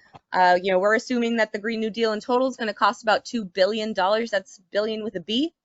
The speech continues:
Um, but the cost of not doing anything is closer to around two point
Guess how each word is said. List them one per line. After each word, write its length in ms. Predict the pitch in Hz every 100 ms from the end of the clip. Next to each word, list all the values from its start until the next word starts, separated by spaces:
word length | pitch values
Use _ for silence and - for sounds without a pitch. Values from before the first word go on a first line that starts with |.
| _ _ - - _ -
Um, 440 | 190 185 175 170 -
but 240 | 202 185
the 80 | 202
cost 340 | - 208 233
of 80 | 202
not 220 | 202 202
doing 240 | - 202 202
anything 560 | 214 262 262 254 262
is 160 | 220 196
closer 400 | - 185 185 220
to 260 | - 214 196
around 400 | 190 180 185 185
two 300 | - 202 190
point 440 | - 202 185 170